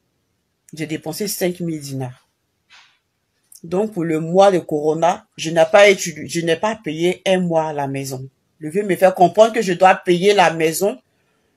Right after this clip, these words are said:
parce que lui, il a besoin de cet argent pour gérer ses, ses factures à la maison. C'est ça que moi, je lui fais comprendre qu'il faudra attendre. Je dois payer la, euh, la maison au moins à deux tranches. Il dit, « Mais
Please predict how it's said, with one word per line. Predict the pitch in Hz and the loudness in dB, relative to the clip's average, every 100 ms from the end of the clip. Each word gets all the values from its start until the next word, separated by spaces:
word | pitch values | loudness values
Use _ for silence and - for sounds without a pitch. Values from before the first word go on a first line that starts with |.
| _ | _
parce | 180 185 | 2 2
que | - 247 262 - _ _ _ 190 | 2 2 2 -4 _ _ _ -4
lui, | 269 | 2
il | 240 | 4
a | 185 | 6
besoin | 190 214 | 4 2
de | |
cet | 196 175 175 | 0 -2 2
argent | 156 175 196 | 2 2 -4
pour | 160 | -6
gérer | 151 151 160 180 | -4 -2 -2 -2
ses, | 165 135 | -2 -6
ses | - 151 | -6 -6
factures | - 226 - 196 170 | 0 -2 -2 0 2
à | |
la | 143 131 | 2 -2
maison. | 127 127 - _ | -6 -10 -14 _
C'est | 196 | -6
ça | 180 | -4
que | 294 | -2
moi, | 254 254 | -2 -2
je | 214 | -2
lui | 190 | -2
fais | 208 185 | 0 0
comprendre | 165 147 185 202 | -4 -4 -4 -2
qu'il | 175 | -4
faudra | 175 170 170 196 | -4 -6 -2 2
attendre. | 208 175 214 214 156 - _ _ | 2 2 4 4 4 -10 _ _
Je | 190 | -2
dois | 208 277 | 0 0
payer | 254 214 220 | -2 0 4
la, | 190 175 | 6 4
euh, | 170 170 | 2 4
la | 170 | 4
maison | 175 175 196 226 - | 2 0 0 -4 -2
au | 180 | -2
moins | 196 220 | 2 4
à | 180 | 4
deux | 160 208 214 | 4 2 2
tranches. | - 160 143 - - _ _ _ _ _ _ _ _ _ _ _ _ _ _ _ _ _ _ _ _ _ _ _ | -2 -6 -6 -10 -14 _ _ _ _ _ _ _ _ _ _ _ _ _ _ _ _ _ _ _ _ _ _ _
Il | 175 202 | -4 0
dit, « | |
Mais | 311 | 4